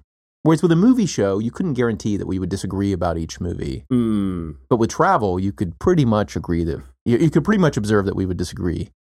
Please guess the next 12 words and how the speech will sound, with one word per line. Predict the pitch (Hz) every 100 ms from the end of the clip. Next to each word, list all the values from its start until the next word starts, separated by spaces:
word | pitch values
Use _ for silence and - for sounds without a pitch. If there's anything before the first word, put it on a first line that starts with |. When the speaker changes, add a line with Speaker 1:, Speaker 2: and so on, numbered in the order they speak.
| _ _ _ -
Speaker 1:
about | 135 95 87
just | 165 143
about | 110
everything, | 104 87 -
don't | 90
you | 123
think? | 160 185 - _ _ _
Speaker 2:
Could | - 180
be. | 127 101 - 127
Yeah, | 101 80
could | - 110
be. | 98 67